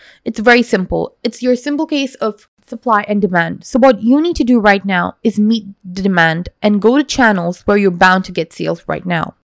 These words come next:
So the first thing that you can do is go to the off-trade sector. Right now, the one place where sales are booming is the off-trade sector, which means retail. Since groceries are essential, retailers have seen their stores filled up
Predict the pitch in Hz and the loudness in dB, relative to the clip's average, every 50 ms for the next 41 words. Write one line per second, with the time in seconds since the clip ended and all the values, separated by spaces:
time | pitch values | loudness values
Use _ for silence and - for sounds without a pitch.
0 | _ _ _ _ _ - 302 277 285 - - 330 359 349 - - 381 311 302 294 | _ _ _ _ _ -2 -2 -2 -2 -2 0 0 0 0 0 -2 -2 -2 0 -2
1 | 294 247 - 240 247 247 - 240 226 196 202 180 180 - 214 185 - - 214 202 | -2 -2 0 -2 -2 0 0 -2 0 0 -2 -2 -2 -4 -6 -4 0 2 2 2
2 | 202 - 196 190 180 - 185 180 - - - - 143 - - - - - - _ | 2 -2 -8 -10 -2 -2 -2 -2 -2 -4 -6 -6 -6 -6 -8 -8 -8 -8 -8 _
3 | - - - - - _ _ _ _ - - - - _ - 196 240 294 359 349 | -10 -10 -10 -10 -14 _ _ _ _ -20 -20 -20 -20 _ -2 2 2 4 4 2
4 | - 285 302 277 277 247 247 226 240 247 285 311 294 320 302 277 - - 247 226 | 2 4 4 4 4 4 4 4 6 4 4 2 2 2 0 0 2 2 2 2
5 | 208 - - 247 233 220 208 - - 208 196 180 180 220 247 233 214 185 180 - | 2 0 -2 -2 -2 -2 -2 -2 -2 -2 -2 0 2 2 4 4 2 2 0 -2
6 | - 202 - - - - 196 196 - - - 180 175 - - 170 170 - - 180 | -6 -6 -6 -2 0 0 0 0 -2 -4 -6 -6 -6 -6 -6 -6 -6 -4 -4 -6
7 | 175 175 - 240 - - 240 233 233 - - 175 180 170 - - 175 160 - - | -4 -2 -4 -4 -2 -2 -2 -2 -2 -4 -6 -8 -8 -8 -4 -2 -2 -2 -2 -4
8 | 180 - _ - - - - - - _ - - 294 277 233 202 226 269 311 330 | -8 -12 _ -20 -20 -20 -20 -20 -20 _ -2 0 2 2 2 4 4 4 4 4
9 | - - 392 392 - - - 240 - - 214 214 196 - - - 175 175 185 - | 4 4 4 4 4 2 0 0 0 0 0 0 0 -2 0 0 0 0 0 -2
10 | - 202 214 277 294 - 349 330 311 294 285 277 269 - 254 262 240 - - - | -4 -2 0 0 2 2 2 4 4 4 2 2 0 -2 -2 -4 -4 -4 -8 -6
11 | - 240 214 214 202 208 196 196 - - 240 202 202 196 196 _ _ _ _ - | -2 0 0 2 2 2 0 0 -2 -4 -4 -4 -4 -6 -10 _ _ _ _ -4
12 | 285 294 302 254 233 214 196 196 - | -4 -2 0 4 6 6 6 4 2